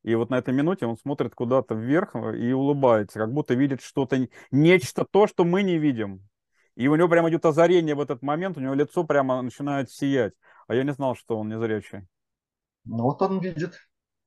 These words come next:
Speaker 2: То,
Speaker 1: А.
Speaker 2: что простыми глазами не увидишь.
Speaker 1: Потрясающе. Так, а, вот как раз мы заговорили, э, о таких, э, как Бах, Бетховен. Виктория задаёт вопрос.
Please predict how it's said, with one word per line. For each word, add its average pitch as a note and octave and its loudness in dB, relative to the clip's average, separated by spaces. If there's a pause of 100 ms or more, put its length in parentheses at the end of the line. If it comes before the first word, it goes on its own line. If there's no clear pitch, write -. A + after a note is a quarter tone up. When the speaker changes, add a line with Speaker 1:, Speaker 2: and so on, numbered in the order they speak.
(540)
Speaker 2:
То, E3+ 4
Speaker 1:
А. - 6
Speaker 2:
что - -2
простыми D#3+ -4
глазами D#3+ 2
не E3+ -2
увидишь. C#3 -6 (1000)
Speaker 1:
Потрясающе. G#2 -10 (680)
Так, C3+ 4
а, A#2 2
вот D3 -6
как D3 -6
раз D#3 2
мы C#3 -4
заговорили, C#3+ 0
э, A2+ -6
о B2+ -4
таких, B2+ -4
э, G#2+ -6
как G#2 -6
Бах, D3 2
Бетховен. D3 -2
Виктория D#3 -4
задаёт B2+ -4
вопрос. B2+ -2